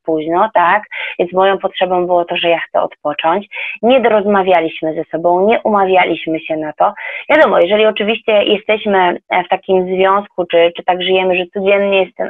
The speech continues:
obiad, no to też jest trochę inaczej, bo jest to zbudowane na podstawie, e, gdzieś tam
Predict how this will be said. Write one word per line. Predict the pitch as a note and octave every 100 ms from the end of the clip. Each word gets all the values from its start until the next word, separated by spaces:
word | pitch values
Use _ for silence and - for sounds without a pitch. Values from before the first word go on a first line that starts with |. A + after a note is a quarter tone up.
| -
obiad, | E3 F3+ G#3 C4 - - -
no | G3+
to | G#3+
też | A#3+
jest | A3+ -
trochę | A3+ A3
inaczej, | - G3+ E3+ G#3+
bo | G#3 G#3
jest | G3+
to | G#3
zbudowane | G3 G3+ G3 G3+ G#3
na | G3+
podstawie, | F#3+ F#3+ - F#3+ F#3 G3 F#3+ F#3+ - -
e, | - F3 F3
gdzieś | F3+ F#3+ -
tam | F#3+